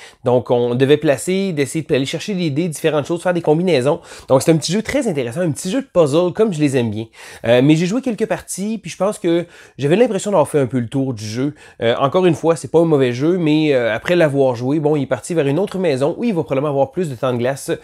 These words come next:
que chez moi. Euh, je continue avec les autres jeux que j'ai fait l'acquisition l'an dernier. Euh, je commence avec Proving Grounds. Proving Grounds est un jeu, euh, de la compagnie Renegade Games qui vient d'être so-, qui vient de sortir en français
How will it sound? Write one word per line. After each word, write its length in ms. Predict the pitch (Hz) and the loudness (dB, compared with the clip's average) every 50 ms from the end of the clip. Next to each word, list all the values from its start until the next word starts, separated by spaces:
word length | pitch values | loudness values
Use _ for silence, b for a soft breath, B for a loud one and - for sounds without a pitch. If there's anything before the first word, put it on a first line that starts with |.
| B B B _ | B B B _
que 100 | - 220 | 0 0
chez 220 | 226 - - 151 143 | 0 0 0 -2 -2
moi. 300 | 131 110 98 - - - _ B B B B B B - | -2 -2 -4 -6 -10 -14 _ B B B B B B 4
Euh, 80 | 120 | 4
je 120 | 143 147 226 | 6 6 6
continue 340 | 226 254 247 - 208 233 262 | 6 4 4 2 2 0 0
avec 160 | 240 - - | 0 2 2
les 160 | 160 147 170 | 2 2 2
autres 260 | 202 214 - 180 160 | 0 0 0 -2 -4
jeux 220 | 143 127 151 170 170 | -2 -2 -4 -6 -6
que 260 | - - 139 127 123 | -6 -4 -4 -4 -4
j'ai 300 | 117 110 117 117 117 113 | -4 -6 -6 -6 -6 -6
fait 180 | - - 202 | -4 -2 -2
l'acquisition 580 | 220 214 160 - 151 131 110 - - 165 180 180 | -2 -2 -4 -6 -6 -6 -6 -4 -2 0 2 4
l'an 200 | 160 160 180 185 | 4 4 4 4
dernier. 340 | 165 143 131 117 117 120 131 - B B B B B B B | 4 2 0 0 -4 -6 -8 -10 B B B B B B B
Euh, 100 | - 117 | -6 -6
je 60 | - | -2
commence 260 | - 180 202 254 247 233 | 0 2 0 2 0 -2
avec 160 | 196 - - | -4 -4 0
Proving 340 | - 262 277 247 262 247 220 | 2 2 2 4 2 0 0
Grounds. 600 | 190 226 233 247 247 226 180 147 123 117 127 117 B B B B B _ - | 0 0 -2 -2 -2 -2 -2 -2 -2 -4 -6 -6 B B B B B _ -4
Proving 280 | - 254 240 254 233 | -2 0 0 2 2
Grounds 240 | 190 196 214 226 196 | 2 2 2 0 -2
est 140 | 175 156 - | -2 -2 0
un 160 | 143 143 139 | 2 4 4
jeu, 480 | 135 127 127 147 170 185 190 196 196 - - | 2 2 2 2 2 4 2 2 -2 -2 0
euh, 160 | 135 120 117 | 2 2 2
de 100 | 117 120 | 2 0
la 80 | 117 113 | -2 -2
compagnie 300 | - 135 123 135 139 143 | -2 -2 -2 0 0 0
Renegade 420 | 160 190 175 165 143 156 139 123 | 0 0 0 0 0 0 -2 0
Games 320 | 117 135 143 156 156 147 127 | -2 -2 -2 0 0 -2 -4
qui 240 | 107 - - - | -6 -8 -10 -8
vient 200 | 123 127 170 208 | -4 -2 -2 0
d'être 280 | 214 190 170 - - 135 | 0 -2 -2 -4 -6 -8
so-, 320 | 123 - - 160 143 131 | -8 -4 -2 -2 -2 -2
qui 100 | 113 - | -2 -2
vient 120 | 143 185 220 | -2 -4 -2
de 40 | 214 | -2
sortir 260 | 202 170 - 226 196 | -4 -6 -4 -2 -2
en 80 | 180 | -2
français 420 | 135 - 143 131 127 - 185 190 | -2 -2 -2 -2 -2 -2 -4 -6